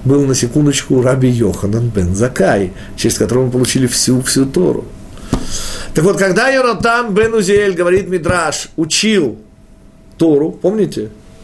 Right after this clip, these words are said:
то он притягивал настолько сильную энергию, что птица, летевшая над ним,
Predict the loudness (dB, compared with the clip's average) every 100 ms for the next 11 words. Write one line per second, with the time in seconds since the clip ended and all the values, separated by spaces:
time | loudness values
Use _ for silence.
0 | -20 -20 -20 -20 -4 2 4 2 0 0
1 | 2 2 2 2 2 0 0 0 -2 0
2 | 2 2 0 -4 -6 -12 -6 -4 -2 -2
3 | 0 0 0 -2 -2 0 0 0 2 0
4 | 0 -2 -2 -2 0 2 2 0 0 -2
5 | 0 2 2 0 0 0 -2 0 0 0